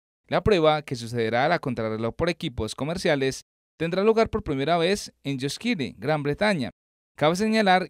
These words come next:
que la uci anunció el jueves que los campeonatos del mundo de ciclismo en carretera dos mil veinte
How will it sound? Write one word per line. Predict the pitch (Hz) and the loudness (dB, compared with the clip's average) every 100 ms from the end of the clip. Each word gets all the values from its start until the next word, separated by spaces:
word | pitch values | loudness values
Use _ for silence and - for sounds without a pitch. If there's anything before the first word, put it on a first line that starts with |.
| - | -6
que | 147 | 0
la | 180 | 4
uci | 170 - 143 131 _ _ | 4 2 -2 -4 _ _
anunció | 123 156 156 147 170 | -2 0 0 0 0
el | 202 | 2
jueves | 214 180 120 - | 4 4 0 -6
que | 113 | -8
los | 113 - | -8 -6
campeonatos | 117 113 127 185 175 | -6 -4 -4 -4 -4
del | 123 | -4
mundo | 120 123 175 | -4 0 0
de | 135 | 0
ciclismo | 107 143 131 120 156 175 | -4 -4 -4 -2 -4 -4
en | 120 | -6
carretera | 107 107 104 123 147 | -4 -6 -4 -2 0
dos | 151 107 | 0 -2
mil | 117 139 | -6 -4
veinte | 156 117 - 107 | -2 -2 -4 -8